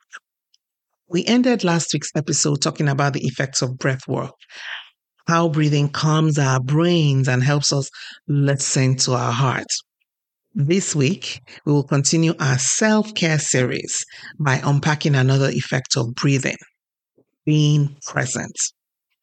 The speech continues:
So on today's episode, we'll be delving into how being present can transform our lives and improve our mental, or what I call mind health. Jessica will be sharing practical tips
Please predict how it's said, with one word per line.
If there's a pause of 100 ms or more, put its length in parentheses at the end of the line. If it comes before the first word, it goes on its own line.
(260)
So
on
today's
episode, (280)
we'll
be
delving
into
how
being
present
can
transform
our
lives (460)
and
improve
our
mental, (460)
or
what
I
call
mind
health. (880)
Jessica
will
be
sharing
practical
tips